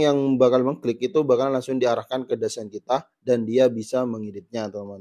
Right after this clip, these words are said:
Bisa mengganti foto dengan klik foto, kemudian di situ ada ganti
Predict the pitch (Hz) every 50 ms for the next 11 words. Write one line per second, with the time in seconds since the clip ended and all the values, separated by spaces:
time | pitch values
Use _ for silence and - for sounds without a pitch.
0 | 95 101 98 - 104 104 98 104 98 95 104 98 - 101 98 - - 127 147 185
1 | 262 - _ _ _ _ - - _ _ _ - 107 104 98 - 107 98 _ -
2 | 101 98 - - 131 147 165 175 170 - - 117 117 120 120 113 104 110 110 -
3 | 123 117 110 117 110 104 110 104 104 101 139 151 156